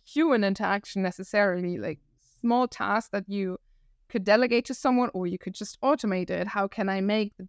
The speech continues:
back end of an online business, optimize it? Um, so I would look at people's businesses and see how their tech setup is, and then recommend better setups and implement them and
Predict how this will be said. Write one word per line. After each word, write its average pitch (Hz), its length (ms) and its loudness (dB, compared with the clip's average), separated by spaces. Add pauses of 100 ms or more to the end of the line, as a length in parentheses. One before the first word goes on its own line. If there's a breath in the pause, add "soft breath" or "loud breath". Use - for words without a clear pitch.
back 208 260 -2
end 185 300 0 (100)
of - 140 -14
an 180 100 -8
online 202 340 2
business, 190 640 -4
optimize 196 600 0
it? 180 180 -6 (1080)
Um, 185 340 -2
so 196 200 2
I 196 80 4
would 214 160 2
look 247 200 2
at 202 120 2 (260)
people's 196 340 -4
businesses 190 640 -2
and 185 160 -4
see 233 260 -2
how 196 220 -2
their 190 320 0
tech 208 260 -4
setup 180 400 -4
is, 95 340 -6 (760)
and 190 180 2
then 190 540 2
recommend 196 680 -2 (120)
better 247 220 4
setups - 580 -4
and 185 180 -4
implement 196 520 0
them - 440 -4
and 175 400 -6